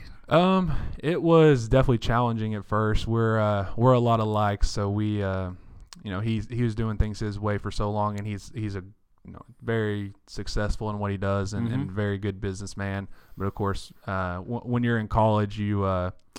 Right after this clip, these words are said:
Speaker 1: I guess you get this mindset of, uh, you think you know, know it all. Uh, I don't know if that's just
Speaker 2: I think
Speaker 1: what
Speaker 2: that's at least all college age
Speaker 1: <laughs>
Speaker 2: kids,
Speaker 1: Yeah,
Speaker 2: period.
Speaker 1: yeah,
Speaker 2: <laughs>
Speaker 1: right, right. So I came back and I probably, uh, stepped on his toes a little bit,
Speaker 2: Aw.
Speaker 1: but, uh, it, it was good, um,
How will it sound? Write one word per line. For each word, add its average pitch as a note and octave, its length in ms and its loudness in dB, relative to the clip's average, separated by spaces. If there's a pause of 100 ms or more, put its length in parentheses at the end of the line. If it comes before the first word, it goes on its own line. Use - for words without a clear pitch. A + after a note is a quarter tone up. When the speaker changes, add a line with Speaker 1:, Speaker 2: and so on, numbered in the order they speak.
(280)
Speaker 1:
I F2+ 120 -10
guess F#2+ 180 -6
you G2+ 60 -6
get G2+ 100 -6
this F#2 160 -4
mindset F#2+ 520 -2
of, F#2+ 160 -6
uh, F#2+ 40 -4
you F#2+ 160 -6
think G2+ 280 -4
you F#2+ 80 -8
know, F#2+ 360 -2 (240)
know A2 200 2
it A#2 100 4
all. A#2+ 380 4
Uh, - 60 -4
I G#2+ 200 2
don't A#2 140 2
know A#2+ 160 6
if - 80 0
that's A2+ 240 2
just - 440 -2
Speaker 2:
I B2+ 80 -8
think D3 140 0
Speaker 1:
what E3 160 8
Speaker 2:
that's - 60 -8 (320)
at C3+ 80 -4
least D3 200 -2
all C#3 160 4
college C3+ 400 -2
age B2 260 -4
Speaker 1:
<laughs> - 20 -10
Speaker 2:
kids, D#3 400 6
Speaker 1:
Yeah, C3 220 8
Speaker 2:
period. A#2+ 240 4
Speaker 1:
yeah, A#2+ 320 8
Speaker 2:
<laughs> - 0 -
Speaker 1:
right, A2 340 4
right. A2 340 0 (160)
So C3 220 2
I C3 140 6
came C#3+ 280 4
back A#2+ 300 6
and A2+ 100 2
I A2+ 80 4
probably, A2 720 2
uh, G2 280 2 (300)
stepped - 360 2
on A2+ 140 2
his G#2 140 -4
toes A2+ 260 2
a A2 60 -2
little G#2+ 220 0
bit, A2 300 0
Speaker 2:
Aw. G#2+ 140 -4
Speaker 1:
but, G#2+ 240 2
uh, G#2 180 0
it, B2 200 -2
it E3 140 4
was A#2+ 200 2
good, A2 480 0
um, G#2 420 -2